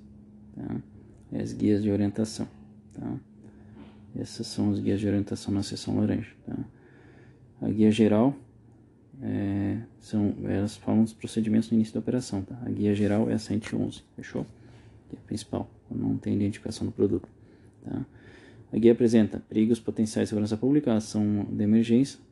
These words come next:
perigos potenciais, né? Fogo ou explosão, perigo à saúde, segurança pública ou isolamento, né? Vestimentos de proteção, evacuação, ação de emergência, fogo, vazamento, derramamentos, os primeiros socorros, tá? Na seção verde,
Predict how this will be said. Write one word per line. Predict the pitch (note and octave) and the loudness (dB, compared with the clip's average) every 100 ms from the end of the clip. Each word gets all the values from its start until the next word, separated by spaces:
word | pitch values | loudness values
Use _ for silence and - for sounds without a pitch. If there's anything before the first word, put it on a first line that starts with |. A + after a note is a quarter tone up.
| _ _ - - - | _ _ -20 -12 0
perigos | G#2 G#2 - | 2 2 0
potenciais, | - G2 G2+ A2+ C3+ | -8 -4 -2 0 4
né? | A#2 A#2 - - | 4 2 -6 -4
Fogo | G#2+ | -2
ou | G#2 | -2
explosão, | - G#2 - A2 | -2 -6 0 0
perigo | G#2+ G2+ | 2 -2
à | G2 | -2
saúde, | - G#2 A#2 A2 | 0 4 4 2
segurança | A2 G#2 G#2+ | -4 -4 -6
pública | - G#2+ G#2 | -4 -4 -2
ou | G#2 | -4
isolamento, | G#2+ G#2 G2+ B2 C3 | -2 0 4 2 2
né? | B2 - - _ - | -4 -4 -20 _ -6
Vestimentos | A2 - G#2 G2+ | -4 -2 -2 -2
de | - | -2
proteção, | G#2 - - A#2 A2+ | -6 -6 -2 2 2
evacuação, | G2+ - G#2 - B2 B2+ - - _ - | 0 -4 -6 -2 -2 -2 -10 -20 _ -12
ação | A2 - | -6 0
de | G#2 | 2
emergência, | G#2 G2+ G#2+ B2 - - _ _ _ _ | 2 2 4 4 2 -14 _ _ _ _
fogo, | A2 G#2 | 0 2
vazamento, | G#2+ G#2 G#2 | 4 2 2
derramamentos, | G#2 G#2+ G#2+ A2+ A#2 - | 2 4 6 4 2 -10
os | A2+ | -16
primeiros | _ A2+ A2 G#2+ | _ 2 2 0
socorros, | A#2+ - - - - | -6 -6 -10 -10 -18
tá? | - - A2 - _ - - - - - | -8 -6 -6 -8 _ -20 -20 -20 -16 2
Na | B2 | 4
seção | C#3 C3+ B2+ - A#2 G2+ G#2 - _ _ - | 6 4 2 2 2 2 -4 -16 _ _ -20
verde, | A#2 A2 C#3 A2+ G2 | 4 8 8 6 -2